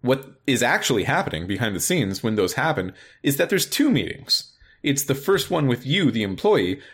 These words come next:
and then the second one that happens afterward between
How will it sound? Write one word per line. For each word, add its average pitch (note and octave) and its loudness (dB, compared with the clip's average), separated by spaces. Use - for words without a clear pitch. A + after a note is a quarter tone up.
and C#3 2
then C#3 2
the A#2 -2
second G#3 0
one F#2 -2
that A2+ -2
happens A2 -2
afterward F#2+ 0
between A#2 -2